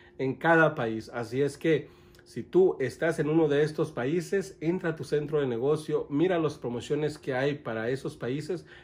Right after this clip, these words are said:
para que así, si tú estás en Colombia, puedas ver los especiales que se encuentran en tu país. También acércate a tu línea ascendente para que ellos te puedan ayudar más, con más información sobre lo que es Inmunocal y los beneficios.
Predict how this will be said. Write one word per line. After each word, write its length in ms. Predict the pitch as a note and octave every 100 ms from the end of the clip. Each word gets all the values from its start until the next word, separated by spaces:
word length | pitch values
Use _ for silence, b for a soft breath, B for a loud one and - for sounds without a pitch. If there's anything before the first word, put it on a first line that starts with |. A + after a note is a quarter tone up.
| B
para 300 | B2+ A#2+ A#2
que 80 | B2+
así, 420 | A2 D#3+ D#3+ - B
si 160 | - A#2
tú 140 | -
estás 260 | C#3+ E3+ D3
en 100 | E3+
Colombia, 560 | C#3+ B2+ D3 D#3+ D#3 -
puedas 400 | D3 D3 A#2+ A#2
ver 240 | F3+ G#3+
los 180 | F#3 -
especiales 680 | A#2 - - F3+ G3+ G3+
que 100 | -
se 100 | -
encuentran 540 | G#2+ A2 G3 G#3+ A3 G3+
en 120 | C3+
tu 140 | B2
país. 400 | G#2+ G#2 G2+ - - B B B
También 500 | B2 A#2+ C3+ F#3 G3 -
acércate 640 | B2 B2 E3 E3+ F#3+ E3
a 60 | -
tu 120 | A#2+
línea 240 | C#3 D3
ascendente 760 | C3+ A#2+ A2+ G#2+ G2+ G2 G#2+ F#2 B B B
para 280 | B2+ B2+ B2
que 100 | C#3
ellos 180 | D#3+
te 120 | D#3 C#3
puedan 320 | D3+ D3+ D3
ayudar 380 | B2+ B2+ C3+ B2+
más, 400 | C3+ F3+ A3+ -
con 180 | C3
más 200 | A#2+ C#3
información 840 | E3 D3+ C#3 A#2+ A2 - D#3 F#3 F#3+ - B B
sobre 540 | - D3 D#3+ F3 F#3+ F#3+
lo 220 | C3 B2+
que 240 | - B2 D#3
es 140 | D3+
Inmunocal 500 | D#3 C3 A#2 - F#3
y 60 | F3+
los 180 | B2+ A#2
beneficios. 880 | A2+ G#2+ - A2+ - A2 - -